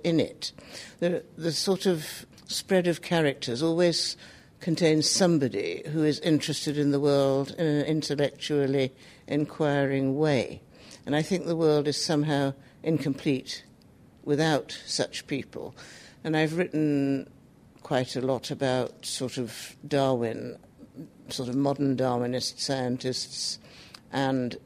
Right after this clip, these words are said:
science at the time of Darwin. I wrote a book called Angels and Insects,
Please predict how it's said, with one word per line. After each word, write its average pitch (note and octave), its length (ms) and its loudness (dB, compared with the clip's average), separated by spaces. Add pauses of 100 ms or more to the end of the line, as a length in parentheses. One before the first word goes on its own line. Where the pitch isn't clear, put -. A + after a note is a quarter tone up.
(240)
science C3 520 -2
at - 80 -10
the C3 80 -8
time B2+ 320 0
of A2 160 -6
Darwin. A#2 380 -2
I A#2+ 100 -2
wrote A#2+ 240 2
a A#2+ 60 -6
book A#2+ 220 -4
called B2 240 -2
Angels A#2+ 460 0
and A2+ 80 -8
Insects, - 880 -4